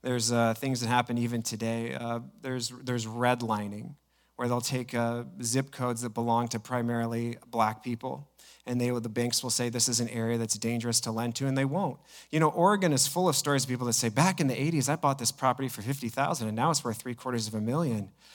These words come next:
But what if you couldn't get a loan in the eighties, and so you never had that enormous buildup of, of salary and wealth and money? These things still take place.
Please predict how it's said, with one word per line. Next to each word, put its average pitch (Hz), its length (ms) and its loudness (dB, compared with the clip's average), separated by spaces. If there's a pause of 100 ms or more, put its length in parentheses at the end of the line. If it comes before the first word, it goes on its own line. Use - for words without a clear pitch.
(220)
But 127 80 -4
what 175 120 6
if 170 100 2
you 170 80 2
couldn't 165 240 0
get 156 160 2
a 208 60 -2
loan 123 260 2
in 107 80 0
the 101 120 -4
eighties, 113 320 -2
and 160 100 2
so 170 100 2
you 165 100 2
never 160 200 4
had 160 260 2
that 123 140 0 (120)
enormous 131 920 2 (440)
buildup 135 340 4
of, 117 320 -4
of 123 160 -2
salary 131 440 2
and 117 100 0
wealth 151 260 2
and 117 100 0
money? 135 320 -4 (960)
These 123 220 -2
things 160 180 0
still 170 200 2
take 123 220 -4
place. 95 480 -6